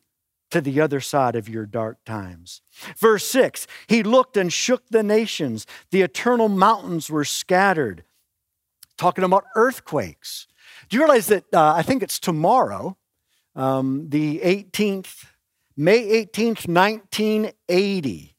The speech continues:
forty years ago tomorrow, Mount Saint Helens blew its top. And over thirteen hundred feet of the mountain was scattered.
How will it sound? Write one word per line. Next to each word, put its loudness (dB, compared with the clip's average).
forty 2
years 2
ago 0
tomorrow, 0
Mount 2
Saint -2
Helens -4
blew -6
its -8
top. -6
And 2
over 0
thirteen -4
hundred -4
feet -8
of -4
the 0
mountain -4
was -10
scattered. -8